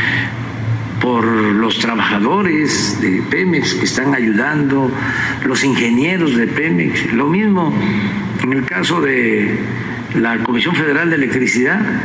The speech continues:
eh, se está rescatando porque las dos empresas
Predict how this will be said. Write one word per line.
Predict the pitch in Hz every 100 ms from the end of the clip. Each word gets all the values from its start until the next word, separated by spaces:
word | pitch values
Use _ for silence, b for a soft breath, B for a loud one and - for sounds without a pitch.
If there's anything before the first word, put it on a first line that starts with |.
| - - - - - - - - -
eh, | 143 110 107 107 101
se | 101 107
está | - 147
rescatando | 165 170 - 123 139 143 160 147
porque | 139 123
las | 127 127
dos | 170 170
empresas | 156 151 165 180 165 -